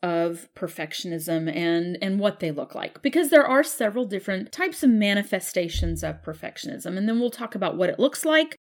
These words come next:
We'll talk about some ways that it shows up in our thinking and in our behaviors, and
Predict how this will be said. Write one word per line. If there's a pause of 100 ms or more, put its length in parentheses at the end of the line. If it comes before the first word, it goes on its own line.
(140)
We'll
talk
about (280)
some
ways
that
it
shows
up
in
our
thinking
and
in
our
behaviors, (160)
and